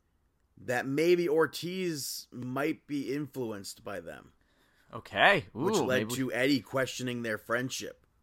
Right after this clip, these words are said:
Speaker 2: And there's been a lot of talk recently, especially with Eddie Kingston and the way that he, like, they've been kinda putting him in the storyline that, you know, he's, he's okay. You know, he's all right. Maybe now he starts getting a little paranoid again.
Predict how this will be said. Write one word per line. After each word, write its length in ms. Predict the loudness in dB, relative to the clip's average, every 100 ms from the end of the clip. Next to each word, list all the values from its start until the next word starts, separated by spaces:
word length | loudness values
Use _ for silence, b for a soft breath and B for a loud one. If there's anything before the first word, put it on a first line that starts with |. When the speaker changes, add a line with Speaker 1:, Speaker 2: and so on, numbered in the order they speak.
| _ b b b b 2
Speaker 2:
And 220 | 4 8
there's 180 | 8 12
been 100 | 12
a 60 |
lot 180 | 12 12
of 60 | 12
talk 260 | 12 12
recently, 280 | 10 2 0
especially 320 | 2 0 4
with 60 | 6
Eddie 160 | 6
Kingston 600 | 4 2 2 4 4 4 -2
and 400 | 0 2 2 -2 -2
the 100 | 4
way 160 | 6 6
that 240 | 6 2
he, 160 | -2 0
like, 320 | 6 8 8
they've 140 | 4 2
been 100 | 4
kinda 200 | 6 6
putting 220 | 2 -2
him 120 | -2
in 60 | -2
the 40 |
storyline 480 | -2 2 4 6 4
that, 140 | 2 2
you 60 |
know, 200 | 2 2 B B B B B B _
he's, 520 | 4 8 8 8 6
he's 220 | 4 12 12
okay. 300 | 12 10 4 -6 _ _ _ 2
You 100 | 10
know, 140 | 12
he's 140 | 12 10
all 80 | 10
right. 200 | 10 6
Maybe 720 | 10 12 12 12 10 8 6
now 400 | 10 12 12 12
he 80 | 10
starts 280 | 6 6
getting 260 | 6 4 4
a 40 |
little 140 | 4 4
paranoid 600 | 10 12 12 12 8 6
again. 480 | 0 -6 -6 -8